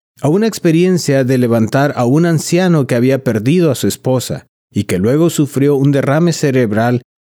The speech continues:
y sentarlo en una de las sillas de rueda. El hombre empezó a llorar. Y Ken se encontró a sí mismo conmovido a un nivel más profundo que nunca antes.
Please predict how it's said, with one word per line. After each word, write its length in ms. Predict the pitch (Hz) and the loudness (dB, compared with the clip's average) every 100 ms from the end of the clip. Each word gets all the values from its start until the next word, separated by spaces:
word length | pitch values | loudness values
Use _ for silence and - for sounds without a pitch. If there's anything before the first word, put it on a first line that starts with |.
| _ | _
y 80 | 147 | -2
sentarlo 680 | 147 143 135 170 180 180 175 | 0 -2 -2 -2 2 2 2
en 180 | 147 151 | 2 2
una 240 | 202 214 | 2 2
de 100 | 165 | 0
las 140 | 139 - | 0 -2
sillas 320 | 135 123 - | 0 0 -2
de 100 | 101 | -2
rueda. 420 | 107 110 - - _ _ _ _ _ - | 0 -2 -4 -14 _ _ _ _ _ -8
El 140 | 147 | -2
hombre 380 | 127 147 160 156 - - | 0 2 0 -4 -12 -6
empezó 440 | 131 143 - 190 | -4 -4 -2 -2
a 40 | 185 | 0
llorar. 480 | 127 87 80 - _ _ _ _ - | 0 -2 -6 -12 _ _ _ _ -4
Y 100 | 139 | -2
Ken 340 | 196 220 170 | 0 0 -2
se 200 | - 180 | -2 0
encontró 520 | 156 156 147 170 190 | 0 0 -2 0 0
a 40 | 190 | 0
sí 200 | - 180 | 0 0
mismo 400 | 185 170 170 151 | 0 0 -2 -2
conmovido 760 | 160 151 139 190 214 208 202 | -2 0 0 0 2 0 0
a 60 | 151 | 0
un 220 | 156 180 | 2 2
nivel 340 | 165 151 160 131 | 0 0 0 2
más 400 | 143 180 220 - | 0 0 -2 -2
profundo 640 | 196 - 196 208 165 135 | -4 0 0 2 2 0
que 100 | 127 | 0
nunca 460 | 143 151 143 117 139 | 2 0 0 -2 0
antes. 480 | 139 117 78 - | 0 -2 -6 -12